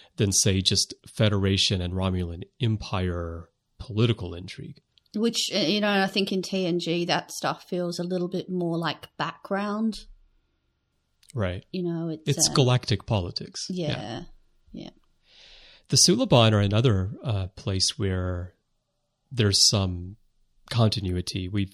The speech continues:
Speaker 1: we talked about the Temporal Cold War last week, which of course involved the Suliban heavily. And so we know how they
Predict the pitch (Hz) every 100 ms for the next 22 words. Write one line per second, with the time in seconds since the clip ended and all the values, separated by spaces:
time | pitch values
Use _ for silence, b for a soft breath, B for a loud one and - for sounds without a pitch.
0 | _ 123 110 123 - 110 - 120 107 110
1 | 110 98 95 92 92 - 95 92 104 110
2 | - 110 95 95 92 92 92 - - -
3 | 98 92 92 92 135 98 87 87 B B
4 | B B B B B - 107 117 101 98
5 | 95 95 92 98 90 92